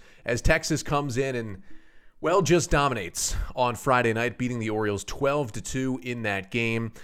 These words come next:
Then on Saturday, a little bit of a closer affair, but the O's just couldn't get the bats going. Texas wins it five to three on Saturday. O's were in danger of being swept the first time this season. However, they pulled it together, got a great pitching performance from Kyle Bradish,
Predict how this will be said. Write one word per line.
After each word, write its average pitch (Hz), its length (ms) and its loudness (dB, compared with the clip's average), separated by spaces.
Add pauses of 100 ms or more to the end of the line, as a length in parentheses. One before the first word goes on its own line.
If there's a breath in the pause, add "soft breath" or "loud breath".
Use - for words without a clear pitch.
(140 loud breath)
Then 226 160 6
on 262 140 0
Saturday, 214 420 4
a 202 80 4
little 190 180 4
bit 190 140 4
of 151 160 2
a 147 80 4
closer 151 600 0
affair, 131 440 2
but 113 100 -4
the 104 140 2
O's 113 140 2
just - 160 -4
couldn't 131 180 -2
get 113 140 0
the 107 60 -6
bats 107 360 2
going. 107 320 2
Texas 117 480 0
wins 110 220 -6
it 98 100 -6
five 107 320 0
to 101 60 -6
three 104 320 -4
on 92 180 -8
Saturday. 104 600 4 (420 loud breath)
O's 196 240 8
were 240 140 2
in 202 100 2
danger 170 400 4
of 156 160 2
being 139 240 0
swept 131 500 2
the 120 120 0
first 151 380 -2
time 135 360 0
this 110 200 0
season. 147 500 -2
However, 139 720 6 (280 soft breath)
they 101 140 -2
pulled 160 320 -2
it 160 100 0
together, 127 400 4
got 98 220 0
a 92 60 -2
great 110 340 0
pitching 131 280 0
performance 113 440 -4
from 90 160 -10
Kyle 92 260 -2
Bradish, 104 480 -2